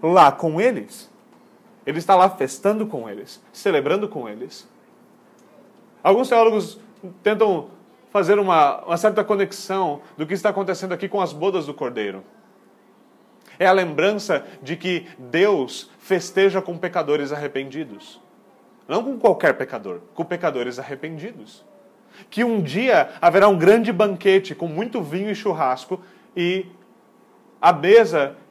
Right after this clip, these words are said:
terá simplesmente o próprio Cristo à sua cabeceira e pecadores de tudo quanto é cor, de tudo quanto é tipo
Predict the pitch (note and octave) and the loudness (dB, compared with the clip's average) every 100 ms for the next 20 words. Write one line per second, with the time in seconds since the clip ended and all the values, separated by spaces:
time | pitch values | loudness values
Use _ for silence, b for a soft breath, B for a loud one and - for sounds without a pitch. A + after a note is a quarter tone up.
0 | _ _ _ _ _ _ _ _ G3 F3+ | _ _ _ _ _ _ _ _ 4 8
1 | D#3 C3+ - - A3+ G#3+ G#3 D#3+ F#3 E3+ | 8 6 -2 -10 -10 -6 -4 -2 -4 -4
2 | D3 - - D#3+ - G#3+ G#3+ G#3+ - - | -8 -10 -12 -12 2 4 6 2 -6 -6
3 | A3+ B3 - G#3 G3+ F#3+ F#3+ D#3+ - D3+ | -4 -2 -2 -4 -4 -6 -6 -8 -8 -6
4 | A#2+ A2+ - _ b D#3+ D#3 A3+ A3 F#3 | -6 -8 -12 _ b -4 2 2 4 2
5 | A3+ A3+ F3 F3 - _ _ - C#4+ D#4 | 2 2 -4 -10 -16 _ _ -4 -4 -2
6 | - A#3+ A3+ G#3+ - F3+ C#3 B2 D3 - | -2 0 -2 -4 -4 0 0 -2 -8 -6
7 | C#4 D4 C#4 B3 G#3+ - D3+ - C#3+ | -6 -4 -4 -4 -4 -8 -14 -12 -16